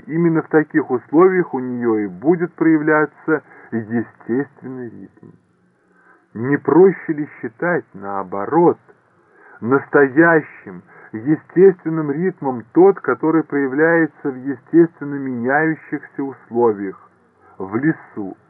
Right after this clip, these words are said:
в поле? Если же организм насильно поместили в искусственные постоянные условия, то его ритм, безусловно, должен исказиться. Живые часы начинают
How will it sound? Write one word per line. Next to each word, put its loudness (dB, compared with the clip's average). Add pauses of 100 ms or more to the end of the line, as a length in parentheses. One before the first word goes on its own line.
(160)
в -20
поле? 4 (880)
Если 2
же 2
организм -2 (340)
насильно 0
поместили -2
в 0
искусственные -4
постоянные -2
условия, -4 (560)
то 6
его 6
ритм, 0
безусловно, -2
должен -2
исказиться. -8 (680)
Живые 2
часы -10
начинают -6